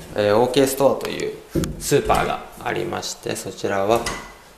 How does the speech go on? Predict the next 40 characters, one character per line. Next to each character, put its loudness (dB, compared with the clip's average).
え -4
ー、 -16
こ -8
の -4
近 -4
隣 -4
だ -2
と -6
と -6
て -4
も 0
有 0
名 -4
な -4
ス -10
ー -8
パ -8
ー -8
で -14
す。 -14
え -4
ー、 -4
か -4
な 0
り -4
お -4
安 -8
く、 -10
え -6
ー、 -2
お 0
弁 0
当 -2
も -2
売 -6
っ -12
て -6
い -8
ま -10
す。 -16